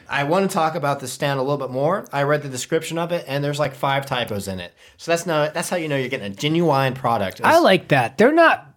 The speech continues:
Speaker 2: focused on trying to look good in front of everyone by having perfect spelling.
Speaker 1: Yeah.
Speaker 2: You know, I appreciate that.
Speaker 1: You do?
Speaker 2: Yeah.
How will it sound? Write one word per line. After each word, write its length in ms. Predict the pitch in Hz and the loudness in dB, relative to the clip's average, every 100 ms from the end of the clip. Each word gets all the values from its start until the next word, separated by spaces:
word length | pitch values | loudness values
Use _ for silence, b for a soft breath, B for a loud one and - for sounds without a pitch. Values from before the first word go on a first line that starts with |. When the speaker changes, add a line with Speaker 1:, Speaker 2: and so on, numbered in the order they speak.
| - | -12
Speaker 2:
focused 640 | - 208 196 202 170 - | 2 4 6 6 4 6
on 180 | 160 151 | 6 6
trying 460 | - 175 165 156 | 4 4 4 4
to 100 | 147 147 | 2 2
look 320 | 139 151 - | 4 2 4
good 220 | 151 147 | 4 6
in 140 | 131 | 4
front 300 | 131 - 139 | 2 2 4
of 100 | 131 | 4
everyone 500 | 127 123 123 123 117 | 2 4 2 2 2
by 160 | 110 120 | 0 0
having 460 | 117 123 117 117 110 | 0 0 0 0 -2
perfect 560 | - 131 123 117 104 - _ _ _ | -2 -2 -2 -4 -10 -16 _ _ _
spelling. 680 | - - - 110 95 98 - _ _ | -10 -10 -8 -8 -8 -14 -16 _ _
Speaker 1:
Yeah. 180 | - - | -10 -6
Speaker 2:
You 40 | 147 | -4
know, 180 | 156 208 | -4 -2
I 100 | 190 | -2
appreciate 720 | 170 - 131 110 - 92 - | -2 -2 -4 -4 -8 -10 -14
that. 280 | - - - _ _ | -12 -12 -14 _ _
Speaker 1:
You 120 | 110 | -4
do? 260 | 107 160 202 - - | 0 0 -2 -14 -8
Speaker 2:
Yeah. 360 | 320 - - | 0 0 0